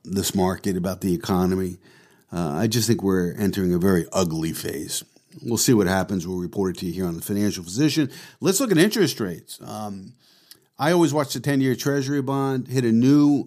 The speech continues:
high this week, uh, at least for twenty years anyway, um, up to four point five eight percent. And just remember, it was only a year and a half ago, I think, that, um, the ten-year bond was yielding zero point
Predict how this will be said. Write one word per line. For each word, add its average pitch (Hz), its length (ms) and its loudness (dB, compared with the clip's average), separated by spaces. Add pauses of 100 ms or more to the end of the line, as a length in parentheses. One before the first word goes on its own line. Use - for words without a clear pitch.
(120)
high 131 640 -2
this 131 320 -4
week, 139 380 0
uh, 104 320 -8
at 110 140 -6
least 127 360 0
for 110 240 -10
twenty 120 360 4
years 113 340 4
anyway, 110 340 -2 (440)
um, 95 600 -2 (160)
up 131 160 0
to 110 120 0
four 139 280 4
point 131 260 2
five 123 400 0
eight 120 320 -2 (220)
percent. 110 720 -4 (1400)
And 117 200 0
just 180 200 0
remember, 190 400 4
it 110 80 6
was 107 100 2
only 165 200 0
a - 20 2
year 113 200 2
and 120 120 -2
a - 20 -2
half 95 300 -4
ago, 85 360 -10
I 98 40 -16
think, - 340 -14
that, 90 340 -8
um, 87 420 -10 (180)
the - 100 -4
ten-year 120 460 2
bond 107 320 0
was 92 120 -2
yielding 95 360 2
zero 95 420 0
point 87 360 -6